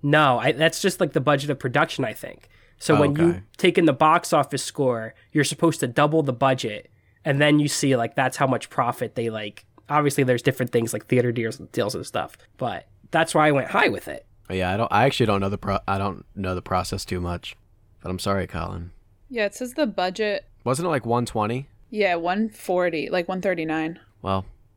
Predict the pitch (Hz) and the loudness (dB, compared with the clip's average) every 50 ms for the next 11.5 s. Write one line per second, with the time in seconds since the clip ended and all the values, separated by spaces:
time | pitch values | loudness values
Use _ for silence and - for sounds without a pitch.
0 | _ _ _ - - - 92 95 - - 98 - - 98 92 85 85 90 87 - | _ _ _ -12 -8 -6 -6 -6 -6 -8 -8 -6 -4 -4 -4 -4 -4 -8 -10 -12
1 | - - _ _ _ _ _ - 107 120 139 156 160 135 110 - 120 107 - - | -18 -20 _ _ _ _ _ -2 0 0 2 4 2 2 2 0 -2 -2 -2 -2
2 | - 127 139 151 156 - - - - - - - - 139 131 131 127 127 131 127 | 0 0 0 0 -2 -4 -10 -12 -14 -14 -10 -8 -6 -6 -4 -4 -4 -4 -6 -8
3 | - - - 101 92 82 76 76 - - - - _ _ _ _ _ _ _ _ | -8 -4 -4 -2 -2 -4 -6 -10 -14 -16 -18 -20 _ _ _ _ _ _ _ _
4 | _ - 127 123 104 87 - 98 - _ _ _ _ _ - _ _ _ _ - | _ 0 0 2 0 0 -4 -10 -16 _ _ _ _ _ -20 _ _ _ _ -6
5 | 90 92 95 - - 110 117 120 131 131 123 - - 127 123 - - 113 104 104 | -4 -4 -4 -2 -2 -2 0 0 -2 -2 -4 -2 -2 -2 -2 -2 -2 -2 -2 -2
6 | 104 107 110 113 123 _ _ - 107 107 104 101 - - 117 113 107 - - 101 | -2 -2 -4 -6 -10 _ _ -6 -4 -2 -2 -2 -2 -2 -2 -2 -2 -2 -4 -2
7 | 98 98 92 90 - - 98 - 104 104 120 123 - 104 98 107 - - _ _ | -2 -2 -2 -2 -4 -6 -6 -4 -2 -2 -2 -2 -2 -2 -2 -2 -4 -6 _ _
8 | _ _ _ _ _ _ _ - 117 117 98 80 - - - _ _ _ _ _ | _ _ _ _ _ _ _ 0 0 0 0 -2 -6 -12 -18 _ _ _ _ _
9 | _ _ - 98 101 98 - 113 113 117 120 120 - - 107 104 101 - 107 107 | _ _ -6 -4 -4 -4 -2 0 0 2 2 2 0 0 -2 -2 -2 0 0 0
10 | 107 104 - - 104 101 101 - - 120 117 120 - - - 104 92 - - - | 0 0 -2 -2 -2 -2 -4 -2 0 2 2 2 0 -2 -4 -4 -2 -4 -4 -6
11 | 80 82 - - 98 113 135 - - - | -6 -8 -6 -6 -6 -6 -6 -8 -12 -14